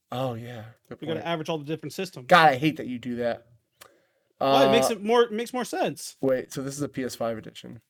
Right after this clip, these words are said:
Speaker 1: All right, hold on, Outriders. You're right. I forgot about that.
Speaker 2: I think it's actually gonna help you 'cause if the P S five edition's that, the other ones are probably gonna be lower.
Speaker 1: Uh, Outriders. So we have, oh, seventy-seven, seventy-six, seventy-five. So seventy-six.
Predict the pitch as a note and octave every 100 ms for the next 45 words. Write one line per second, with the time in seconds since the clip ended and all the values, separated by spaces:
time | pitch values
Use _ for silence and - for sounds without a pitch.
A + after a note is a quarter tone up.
0 | _ - A2 - _ - A2 G#2+ G2+ A2
1 | - G#2 G#2 - _ - A#2+ G#2+ G#2 G#2+
2 | - A#2 G#2+ G#2+ G#2+ A2 - _ _ _
3 | C3+ E3 C4+ E3+ E3 E3+ D3+ D#3 C#3+ C3+
4 | F3+ C#3+ C3 C#3 B2 G3+ F3+ - D3 E3
5 | C#3+ C3 A#2+ B2+ B2+ B2 - C#3 D3+ D#3+
6 | - C3 A#2+ A#2+ B2+ C3 A2+ _ _ -
7 | A2+ A2 A2 A2 - B2+ B2 A#2+ A2+ A2+
8 | C3+ C3+ B2 A#2+ A#2 - - - - -
9 | D3 D#3+ E3 D3+ F3 F3 D#3+ D#3+ D#3 C#3
10 | B2+ C3+ C#3 A#2+ A2 A2 A2 C3 A#2+ C3
11 | B2+ - C#3 -